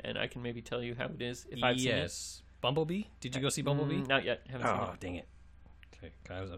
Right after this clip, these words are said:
Speaker 2: I was wondering if that one was any good. Which it sounds like it is.
Speaker 1: Yeah, I've heard a lot of good things, actually.
Speaker 2: So that's, that's good. Uh, shoot, I skipped.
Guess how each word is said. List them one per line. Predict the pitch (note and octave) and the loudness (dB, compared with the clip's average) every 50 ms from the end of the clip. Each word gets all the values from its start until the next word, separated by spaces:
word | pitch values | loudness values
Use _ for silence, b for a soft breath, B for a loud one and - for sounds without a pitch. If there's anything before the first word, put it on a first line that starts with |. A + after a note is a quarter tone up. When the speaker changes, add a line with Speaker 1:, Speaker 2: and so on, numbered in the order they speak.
| - | -8
Speaker 2:
I | - | -8
was | F#2+ F#2 F#2 | -6 -6 -4
wondering | F#2+ G2 F#2+ F#2+ F#2 F#2 | -4 -4 -4 -4 -4 -6
if | F2 - - - - | -6 -8 -12 -16 -14
that | - F#2 E2+ | -12 -10 -8
one | F2 F2 | -8 -8
was | F2 F2 | -8 -8
any | F2 E2+ E2+ | -8 -10 -10
good. | E2+ E2 D2+ D#2+ - - | -10 -10 -12 -12 -12 -10
Which | - C3 C3 - | -8 -6 -6 -4
it | - | 0
sounds | - F3 F#3+ F#3 | 2 2 2 4
like | E3 D#3 C#3 | 2 2 2
it | B2 | 2
is. | A2+ G#2 A2 B2+ - - - - - - | 0 0 -2 -2 -6 -10 -14 -18 -8 -2
Speaker 1:
Yeah, | - - - - - | 2 2 2 2 4
I've | B2 C3 C3 | 2 2 2
heard | - E3+ E3+ E3 C3+ A#2+ - | 2 0 0 0 -2 -4 -4
a | - C#3 | -2 0
lot | B2+ B2+ C#3+ C#3+ | 2 2 2 2
of | C#3+ C#3 | 0 -2
good | C#3+ - - | -4 -6 -6
things, | - B2+ A#2+ B2 B2 A#2+ - - - - - | -6 -8 -6 -8 -10 -12 -14 -16 -18 -14 -12
actually. | - - - - - - D3 D3 C#3+ - - - - - | -10 -10 -10 -10 -10 -10 -8 -8 -10 -10 -14 -18 -20 -18
Speaker 2:
So | - - - G#2+ G2+ G2+ G2+ | -14 -12 -8 -6 -6 -6 -6
that's, | G#2 G#2 - - - - - - - - - - - - - - - - - - | -6 -8 -8 -8 -10 -10 -10 -12 -14 -18 -20 -20 -20 -20 -20 -20 -20 -20 -18 -14
that's | - A2 - - | -14 -14 -12 -12
good. | - - F#2 F#2+ G2 G2 - - - - - | -12 -10 -10 -8 -10 -10 -12 -18 -18 -14 -10
Uh, | G#2+ G2+ G2 G2 G2 G2 G2 G2+ G2+ G2+ G2+ G2+ G2 G2+ G2 G2 G2+ G2+ G2 - - - | -8 -6 -6 -6 -6 -6 -6 -8 -8 -8 -8 -8 -8 -8 -8 -8 -10 -10 -12 -14 -16 -16
shoot, | - - - - - D#2+ - - | -14 -14 -14 -12 -12 -14 -14 -16
I | - - | -16 -14
skipped. | - - - - D3 - | -14 -14 -12 -12 -14 -16